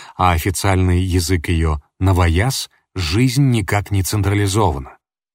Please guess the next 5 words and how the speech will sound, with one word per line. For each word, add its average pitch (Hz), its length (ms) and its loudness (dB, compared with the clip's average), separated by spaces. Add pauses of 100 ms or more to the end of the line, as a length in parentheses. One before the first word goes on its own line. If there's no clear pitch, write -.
(300)
Правители 123 640 0
соединены 120 840 -2
не 110 180 -4
кровными 107 680 0
узами, 76 640 -4